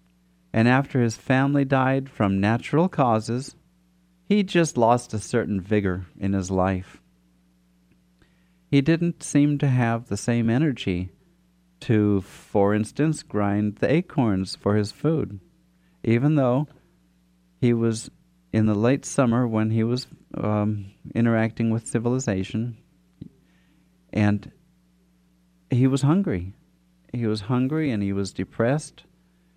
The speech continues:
and it wasn't hunger so much that drove him out, maybe, maybe, than dep-, than having the depression of having the people he loved die. But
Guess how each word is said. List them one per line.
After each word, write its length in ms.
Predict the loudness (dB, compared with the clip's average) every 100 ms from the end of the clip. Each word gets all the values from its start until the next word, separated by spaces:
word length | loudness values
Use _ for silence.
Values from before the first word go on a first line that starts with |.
| _ _ _ -2
and 300 | 0 0 -4 -16 _ _ _ _ _ _ _ _ _
it 200 | 0 2
wasn't 360 | 4 2 2 -2 -4 -12
hunger 520 | -2 0 2 0 -2 -4
so 240 | -2 0
much 360 | 0 -2 -4 -4
that 240 | -4 -4
drove 280 | 0 2 2
him 140 | 0
out, 260 | 0 -2 -4 -12 -4
maybe, 540 | -2 0 -2 -4 -6 -12 -6
maybe, 480 | -4 -4 -2 -4
than 240 | -2 -4 -4
dep-, 220 | -8 _ _ -6
than 300 | -2 0 0
having 340 | 0 0 -2
the 80 | -4
depression 580 | -6 -2 -2 -2 -4 -4
of 80 |
having 360 | -2 -2 -2 -4
the 60 | -4
people 360 | -2 -2 0
he 100 | 0
loved 400 | 0 0 -2 -6 _ _ _ _ _ _ -2
die. 480 | 0 2 0 -2 -8 _ _ _ _ _ _ _ -2
But 240 | -2